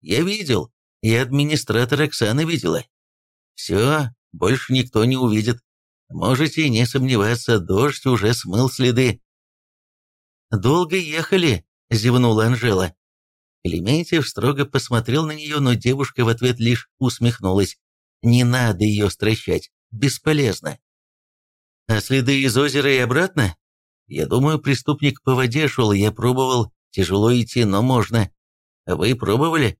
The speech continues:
«И преступника видел, в армейском плаще с капюшоном. Далеко было, но точно в плаще и в сапогах. А по воде он шел или по песку, я не знаю», пожал плечами Кирилл. «А может, и не шел?»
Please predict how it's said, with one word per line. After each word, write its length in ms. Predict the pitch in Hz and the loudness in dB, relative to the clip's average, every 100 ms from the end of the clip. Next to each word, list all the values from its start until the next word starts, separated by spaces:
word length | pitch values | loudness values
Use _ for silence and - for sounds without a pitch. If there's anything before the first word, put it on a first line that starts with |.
| _ _ _ _ | _ _ _ _
«И 140 | - 117 | -2 -2
преступника 680 | 131 147 - 143 127 131 131 | 0 -4 0 -4 -2 0 2
видел, 440 | 123 113 120 92 _ _ | 2 2 2 0 _ _
в 120 | - 104 | -4 0
армейском 560 | 113 120 117 - 107 | 2 4 2 0 -2
плаще 400 | - 113 - 139 | 2 0 2 -2
с 60 | 139 | 0
капюшоном. 720 | - 127 123 110 101 104 85 _ _ _ _ _ | -2 -2 -2 0 2 0 -2 _ _ _ _ _
Далеко 540 | 92 104 110 117 165 135 | -2 0 0 0 -2 0
было, 300 | 110 101 95 | 2 2 2
но 260 | 101 127 _ | 0 -2 _
точно 400 | 175 156 - 131 | -4 -4 -2 -4
в 80 | 120 | -2
плаще 520 | 131 123 - 127 120 | 0 -2 -2 -2 0
и 20 | 117 | 0
в 80 | |
сапогах. 720 | - 120 135 117 113 98 87 _ _ _ _ _ _ _ | -2 -4 -4 0 0 0 -2 _ _ _ _ _ _ _
А 120 | 107 | -4
по 160 | - 113 | 0 2
воде 340 | 104 104 147 | 2 2 0
он 160 | 175 165 | -2 -2
шел 280 | - 170 156 | -4 -2 0
или 180 | 139 127 | 0 0
по 160 | 123 | 0
песку, 480 | 120 113 - - 147 | 0 -2 -2 -6 -8
я 140 | 139 135 | -6 -4
не 100 | 131 | -6
знаю», 500 | 117 156 123 87 - _ _ _ - | -2 0 0 -2 -6 _ _ _ -4
пожал 320 | 113 107 107 95 | -2 0 0 0
плечами 520 | 113 104 117 101 101 | -2 0 -2 -2 -4
Кирилл. 460 | - 139 107 - _ _ _ _ _ _ _ _ - | -2 0 0 -2 _ _ _ _ _ _ _ _ -6
«А 120 | 98 | -2
может, 320 | 104 135 147 | 0 0 0
и 60 | 147 | 0
не 120 | 143 | 0
шел?» 420 | 123 131 180 139 | 0 0 0 -2